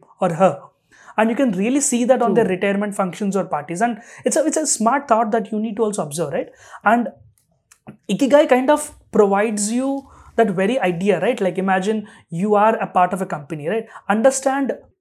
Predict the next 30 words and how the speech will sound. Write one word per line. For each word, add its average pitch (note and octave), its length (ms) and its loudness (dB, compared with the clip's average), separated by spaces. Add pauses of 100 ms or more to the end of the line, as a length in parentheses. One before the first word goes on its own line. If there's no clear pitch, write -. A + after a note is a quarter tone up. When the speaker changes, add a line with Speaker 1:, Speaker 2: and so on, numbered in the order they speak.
(120)
Speaker 1:
what F#3+ 400 0
kind A3 140 2
of A3 60 -2
a A3+ 40 2
pre-product G#3 600 -2
is G3+ 100 -2
coming G3+ 400 -4 (260)
and F#3 140 -2
who G#3 200 0
are A3+ 160 4
the G#3+ 120 0
people G3 340 -6
working F3+ 380 -6 (120)
before G#3+ 360 0
you F#3 400 -6 (340)
till A3 120 4
you G#3 120 -2
get F#3+ 160 2
the G3+ 60 -2
product, E3 360 -2
and F#3 100 -4
who F#3+ 80 -2
are A3 40 0
the A3+ 60 -2
people G#3 260 -4
gonna G#3 140 0
be G#3+ 80 -2
working F3 320 -4
after E3+ 260 -2
you, F3 320 -4